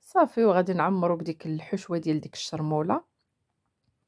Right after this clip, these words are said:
حاولوا انكم يعني تكثروا شي شويه الشرموله، كتجي فيه لذيذه الصراحه. وإلا عندكم حتى ديك السودانيه الحمراء، يعني الفلفل الاحمر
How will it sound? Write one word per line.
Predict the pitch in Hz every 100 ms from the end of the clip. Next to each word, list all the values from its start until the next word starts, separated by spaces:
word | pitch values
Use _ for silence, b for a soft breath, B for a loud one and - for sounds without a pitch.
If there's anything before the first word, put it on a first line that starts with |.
| _ _ _ _ _ _ _ _ -
حاولوا | 190 185 190
انكم | 175 170 170 170
يعني | 175 165 165
تكثروا | 165 - - -
شي | - 208
شويه | - 185
الشرموله، | 180 - 165 165 170 220
كتجي | 233 170 165
فيه | 156 170
لذيذه | 156 147 190 214 190
الصراحه. | 180 - 165 160 - 247 - _ _ _ _ _ _ _ _ _ _ _ _ _ _ _ _
وإلا | 202 262 233
عندكم | 185 - 214
حتى | - - 247
ديك | 214 -
السودانيه | 175 165 160 160 160 - 220 180 180
الحمراء، | 170 - 170 165 214 240 190 165
يعني | 170 170 175
الفلفل | 160 - 175 - 170 156
الاحمر | 151 151 151 - - - - 180